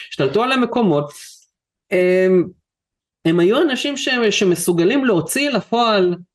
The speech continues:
דווקא חיפשו, ג-, גם חיפשו להוציא לפועל דברים שהם קשים, דברים שדורשים מאבק,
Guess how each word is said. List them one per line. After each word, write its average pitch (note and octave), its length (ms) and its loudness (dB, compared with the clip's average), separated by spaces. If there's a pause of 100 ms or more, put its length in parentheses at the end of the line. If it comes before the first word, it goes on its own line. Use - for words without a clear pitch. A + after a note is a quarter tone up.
(300)
דווקא F3 240 -4
חיפשו, G3+ 800 -2 (280)
ג-, D#3 200 -2
גם D#3+ 160 0
חיפשו D#3+ 460 -2
להוציא G#3 360 0
לפועל C3 400 0
דברים D#3 280 0
שהם G#3+ 260 0
קשים, G#3 640 -2 (520)
דברים F#3+ 140 2
שדורשים G#3 500 -2
מאבק, G3+ 540 -2